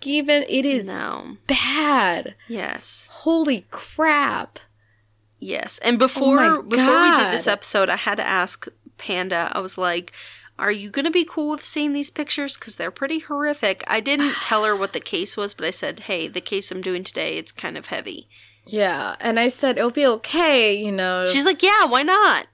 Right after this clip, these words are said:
Speaker 1: And I was,
Speaker 2: You
Speaker 1: I
Speaker 2: were
Speaker 1: didn't
Speaker 2: not
Speaker 1: think it was that
Speaker 2: anticipating.
Speaker 1: bad.
Speaker 2: Yeah.
Speaker 1: Like, God damn.
Speaker 2: This poor woman, like,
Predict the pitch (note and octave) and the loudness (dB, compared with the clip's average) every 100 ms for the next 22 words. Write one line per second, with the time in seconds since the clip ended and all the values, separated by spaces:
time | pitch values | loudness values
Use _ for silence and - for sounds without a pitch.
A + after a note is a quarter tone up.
0 | _ _ _ - C4 C4 B3+ C4 B3 - | _ _ _ -2 2 4 4 4 0 -2
1 | - _ _ - - - G#3+ G#3 G#3 G#3+ | -12 _ _ -8 -4 -2 0 2 2 2
2 | A#3 C4+ D#4 D#4 B3+ A#3 F#4+ - G#4+ F4+ | -2 0 0 0 0 2 2 2 2 4
3 | G4 A4+ B4 C4 G#4 D#4+ _ _ _ _ | 4 4 4 2 2 -2 _ _ _ _
4 | _ - _ _ - G4+ - C#5+ - B4+ | _ -20 _ _ -2 2 2 2 6 6
5 | C5+ D5 E5 D#5 - B3 G3+ F#3+ - A3+ | 6 6 4 4 4 2 0 -4 0 2
6 | G#3+ G3+ F#3+ F3 - - F3+ | 2 -2 -6 -6 -10 -4 -4